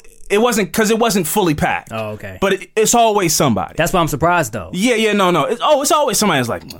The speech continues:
Speaker 1: "Um, I came here to get my five minutes."
Speaker 2: Really?
Speaker 1: But nobody did, like, nobody hit a home run.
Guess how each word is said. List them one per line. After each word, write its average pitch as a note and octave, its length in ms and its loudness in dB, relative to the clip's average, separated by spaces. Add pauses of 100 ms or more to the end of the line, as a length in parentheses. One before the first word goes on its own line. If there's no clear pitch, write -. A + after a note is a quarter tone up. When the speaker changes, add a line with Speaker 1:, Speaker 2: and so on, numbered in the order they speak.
Speaker 1:
"Um, G2+ 280 -8
I C3 160 -2
came G#2 300 -8
here F#2+ 160 -8
to F2+ 80 -8
get G2+ 160 -8
my F#2 140 -10
five E2+ 300 -6
minutes." F2 440 -12
Speaker 2:
Really? A#2+ 380 -6 (200)
Speaker 1:
But A3 160 0
nobody A3+ 420 2
did, D3+ 280 -2
like, C#3 140 2
nobody G3 320 2
hit F3 140 2
a D3 60 2
home C#3 280 2
run. F#2 340 -4